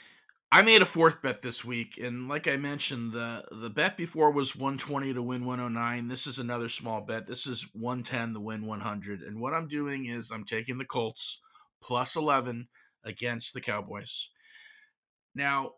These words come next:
the Colts to me this year have kind of been what the Raiders have been for you. I feel like when I'm betting on them, uh, they don't do well.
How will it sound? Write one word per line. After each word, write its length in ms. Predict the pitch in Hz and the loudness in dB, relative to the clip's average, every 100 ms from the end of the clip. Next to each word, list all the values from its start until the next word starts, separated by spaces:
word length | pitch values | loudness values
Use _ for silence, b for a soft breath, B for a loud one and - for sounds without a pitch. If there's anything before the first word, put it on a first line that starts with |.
| - | -12
the 180 | 165 | -10
Colts 540 | 160 - 208 220 - - | -8 -2 0 2 0 -4
to 80 | 190 | -2
me 320 | 180 185 190 | 2 2 4
this 260 | 185 190 | 4 2
year 460 | 185 175 175 180 175 | 4 4 6 4 2
have 340 | 151 143 123 | -2 -6 -6
kind 360 | - - 175 190 | -4 2 4 4
of 140 | 185 | 2
been 540 | 147 156 156 156 151 123 | 0 2 2 0 -4 -6
what 300 | 123 127 - - | -4 -4 -6 -12
the 100 | - | -6
Raiders 460 | 113 120 135 139 120 | -4 -2 -2 -2 -4
have 80 | 107 | -4
been 180 | 123 113 | -6 -6
for 140 | 123 | -6
you. 320 | 113 104 101 - b b b b b - | -4 -6 -8 -14 b b b b b -14
I 100 | - | -10
feel 280 | - 143 | -4 0
like 220 | 151 143 131 | 2 0 0
when 140 | 127 | -2
I'm 120 | 120 | -2
betting 280 | 131 151 175 | 0 2 4
on 240 | 165 170 180 | 6 6 4
them, 340 | 180 185 170 _ _ _ _ | 0 -2 -6 _ _ _ _
uh, 480 | - 123 120 117 110 | -4 0 0 -2 -4
they 140 | 107 120 | -6 -4
don't 220 | 135 135 | -4 -4
do 160 | 151 160 | -2 2
well. 480 | 180 180 196 196 | 6 6 4 0